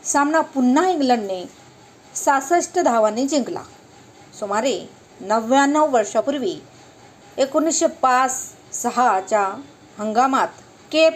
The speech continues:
टाउन येथील पाचव्या कसोटीत मार्च एप्रिल एकोणीसशे सहा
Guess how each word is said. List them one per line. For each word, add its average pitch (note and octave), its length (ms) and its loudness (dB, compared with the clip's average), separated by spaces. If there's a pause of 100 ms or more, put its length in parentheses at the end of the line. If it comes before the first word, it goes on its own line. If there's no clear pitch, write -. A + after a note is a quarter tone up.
टाउन C4 220 2
येथील A#3+ 420 -4 (260)
पाचव्या A#3+ 420 0
कसोटीत - 1120 -8
मार्च A#3 500 0
एप्रिल A3+ 420 -2 (560)
एकोणीसशे C#4+ 540 -2
सहा B3 520 0